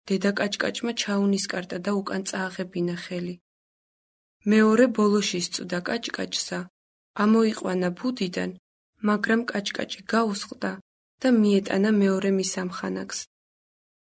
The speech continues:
იმას კიდევაც ამოიყვანა ორი ბღარტი და ხელში აწრიპინებდა. დედა კაჭკაჭი ხელებში ახტებოდა, ეტანებოდა ჟივილხივილით. უცბად ჩაფრინდა ისევ ბუდეში, იქ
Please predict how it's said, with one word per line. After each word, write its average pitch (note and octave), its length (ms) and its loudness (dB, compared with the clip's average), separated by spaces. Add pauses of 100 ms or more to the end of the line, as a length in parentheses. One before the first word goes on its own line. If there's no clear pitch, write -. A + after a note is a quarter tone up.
(100)
იმას B3 340 4
კიდევაც G#3+ 560 0
ამოიყვანა G#3 640 0
ორი F3+ 240 0
ბღარტი F#3 440 -6
და G#3+ 120 0
ხელში G3+ 480 -4
აწრიპინებდა. F#3 880 -4 (880)
დედა A3 280 4
კაჭკაჭი A3 600 -2
ხელებში G#3+ 560 0
ახტებოდა, G#3+ 720 -2 (540)
ეტანებოდა A#3 720 2
ჟივილხივილით. F#3 1000 0 (880)
უცბად A3 440 -2
ჩაფრინდა F#3+ 640 -4
ისევ F3+ 400 -2
ბუდეში, G3 600 -4 (720)
იქ B3+ 140 0